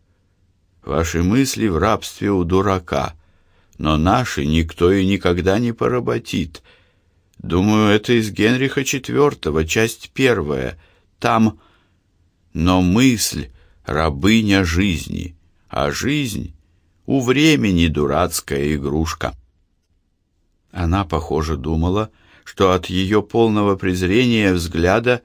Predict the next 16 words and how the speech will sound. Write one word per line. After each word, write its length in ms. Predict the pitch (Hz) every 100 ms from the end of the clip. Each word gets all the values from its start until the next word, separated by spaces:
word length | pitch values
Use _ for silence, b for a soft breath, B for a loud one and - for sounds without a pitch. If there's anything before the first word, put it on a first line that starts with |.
| b b -
из 180 | 87 87
меня 280 | 87 98
потечёт 560 | 107 107 95 92 - -
кровь, 480 | - 156 120 80 - _ _ _ _ -
как 260 | 85 82
потекла 600 | - 85 85 85 90 101
она 260 | 101 95 90
из 160 | 87 -
пореза 580 | 85 80 92 104 101
на 160 | 92 85
шее 400 | 82 87 90 92
Тимоти. 680 | 85 90 71 64 - - - _ _ _ _ _ _ _ _ _ _ _
"Что 400 | - - 160 165
ты 160 | 156
пытаешься 880 | 143 143 - 143 147 131 123 - 120
сделать, 840 | 101 76 101 127 120 92 80 -